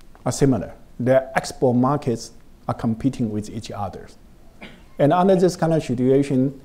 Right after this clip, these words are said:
if U S you want to use devaluation to create a space for structural reform, you're going to have competitive devaluation in Eurozone, in Japan, or the Eurozone want to have a, you know, devaluation as a way to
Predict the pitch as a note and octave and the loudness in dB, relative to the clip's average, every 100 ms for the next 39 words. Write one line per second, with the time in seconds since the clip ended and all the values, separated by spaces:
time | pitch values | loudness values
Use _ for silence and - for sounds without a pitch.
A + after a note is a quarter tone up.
0 | - - C3+ C3 E3 F#3+ F#3 D#3 D3+ D#3 | -20 -2 0 2 4 4 4 -2 0 0
1 | D#3+ C#3 D3 D3 - B2 A#2+ A#2+ B2+ C#3+ | 0 2 2 0 -2 -2 0 2 4 2
2 | C#3 C#3 C#3+ C#3+ - C3 - B2 C#3 - | 2 0 -2 -4 -6 -6 0 0 0 -4
3 | - C3+ - C3 - B2+ C3+ B2+ A#2+ A2+ | -4 -4 -2 -4 -2 -4 -2 -2 -2 -4
4 | A#2 B2 G3+ - - - - D#3 D3+ C#3 | -6 -4 -6 -10 -20 -20 -6 2 4 4
5 | D3+ E3 D#3 - B2 D3 D3 C#3 A2+ A2+ | 0 2 0 0 -2 -2 -2 -2 -4 -2
6 | A2 A2 A#2+ C3 C3 B2 C3 - - - | -2 -2 0 0 -2 -4 -6 -14 -20 -18
7 | - B2 C3 C3 C3 B2+ B2+ B2+ D#3+ - | -2 0 2 2 4 4 2 -2 -4 -8
8 | - - B2 B2+ A#2 - B2+ C#3 G3+ - | -18 -10 -2 -2 -2 -2 -2 0 -4 -8
9 | - - - - - _ - - - C#3+ | -20 -20 -20 -20 -20 _ -20 -20 2 6
10 | C#3+ C#3 D#3 D#3 D#3 D#3 D#3 D#3+ D#3 D#3 | 8 6 4 4 4 2 0 0 0 0
11 | C#3+ C#3+ B2+ A#2 A#2 - - - - - | 0 0 -2 -2 -4 -6 -18 -20 -20 -4
12 | B2 B2 A#2 G#2+ G#2 B2 B2 B2 C3 D3 | 0 2 2 0 0 0 2 2 4 2
13 | D3 C3+ A#2 B2 C#3 D3 C3 A#2+ - A#2 | 2 0 2 0 4 6 6 4 0 2
14 | A#2 | 2